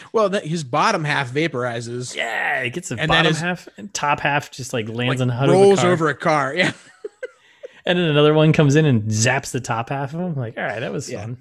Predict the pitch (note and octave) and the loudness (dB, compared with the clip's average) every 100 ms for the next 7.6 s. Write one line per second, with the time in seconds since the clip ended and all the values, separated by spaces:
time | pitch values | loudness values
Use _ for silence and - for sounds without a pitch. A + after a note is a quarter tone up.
0 | - F3 - A#2 G#2+ G2 G2 G2 _ _ | -12 -14 -12 -12 -12 -10 -12 -12 _ _
1 | _ _ - D3 E3 G3 F#3 D#3+ D3 C3 | _ _ -10 -4 0 2 2 0 -2 -2
2 | B2+ A2+ G2+ G2 G2 G#2 - C3+ - - | -6 -8 -12 -14 -16 -18 -18 -18 -14 -10
3 | G2+ F#2+ A#2 - - F3+ C3+ A2+ - C#3+ | -8 -6 -6 -4 -2 2 4 2 0 2
4 | A#2 C3+ B2+ - _ - - - - - | 2 2 -4 -18 _ -8 -8 -8 -14 -8
5 | - - - A#4 - - - B2 - C#3 | -6 -6 -4 -6 -6 -8 -2 0 0 2
6 | C3+ A#2+ A2 A2+ G2+ A2 G#2+ G#2 B2+ - | 4 4 4 2 2 0 0 -2 -6 -6
7 | A#2+ A#2+ B2 C3 C3+ B2+ | -8 -8 -10 -8 -8 -8